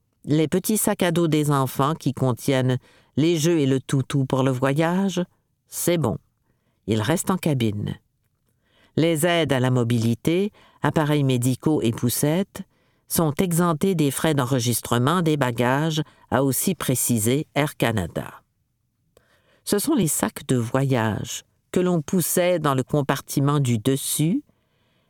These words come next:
et les valises à roulettes, communément appelées carry-on, qui devront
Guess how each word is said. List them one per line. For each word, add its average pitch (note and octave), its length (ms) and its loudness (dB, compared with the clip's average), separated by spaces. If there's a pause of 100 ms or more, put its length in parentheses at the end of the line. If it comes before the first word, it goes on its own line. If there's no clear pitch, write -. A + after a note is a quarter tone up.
et B3+ 100 0
les A#3 160 2
valises D#3+ 460 2
à B2 60 2
roulettes, D3+ 540 -2 (480)
communément C#3+ 680 2
appelées B2+ 540 0 (120)
carry-on, C#3+ 880 0 (840)
qui C4+ 140 0
devront C#3+ 560 0